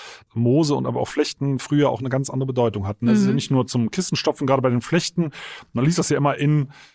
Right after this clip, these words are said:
Speaker 1: so Survival-Handbüchern, dass man aus Flechten, aus bestimmten Flechten auch noch Brot backen kann.
Speaker 2: Ja, n-, Flechten
Speaker 1: Stimmt
Speaker 2: haben,
Speaker 1: das?
Speaker 2: m, äh, man kann es, man kann auch Kekse daraus backen, aber die Flechten haben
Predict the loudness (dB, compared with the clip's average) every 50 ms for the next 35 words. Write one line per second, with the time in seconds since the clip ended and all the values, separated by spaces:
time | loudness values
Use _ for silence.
0 | _ _ _ _ 0 2 2 2 2 0 0 2 4 4 4 4 2 2 2 2
1 | 2 0 0 0 -2 -2 -2 -2 -2 -2 0 0 -2 -2 -2 0 -2 -2 -2 -2
2 | -4 -4 -4 -6 -4 -4 -2 -4 -4 -6 -6 -4 -4 -4 -4 -4 -8 -8 -4 -2
3 | -2 -2 -2 -2 -4 -8 -10 -10 -8 -8 -8 -8 -6 -6 -6 -6 -6 -8 -10 -8
4 | -8 -8 -8 -6 -2 0 0 -2 -2 -4 -10 -10 -10 -10 -12 -14 -12 -10 -8 -8
5 | -8 -10 -14 _ _ _ _ -20 _ _ _ _ _ _ _ _ _ _ _ _
6 | _ _ -6 -2 0 0 2 2 2 2 0 0 -2 -2 -2 -2 -2 -2 -2 0
7 | 2 2 2 2 2 2 0 -2 -6 -6 -2 0 2 2 2 0 0 -2 -2 0
8 | 0 0 0 -2 -2 -2 0 0 2 2 0 0 -2 -2 0 0 0 -2 -2 -2
9 | -2 -2 -2 -6 -6 -6 -2 -2 0 0 0 -2 -2 -2 -2 -2 -2 -4 -2 -2
10 | -4 -2 0 0 0 0 0 0 0 0 -2 -2 -6 -6 -4 -4 -4 -4 -4 -6
11 | -4 0 0 2 2 2 0 0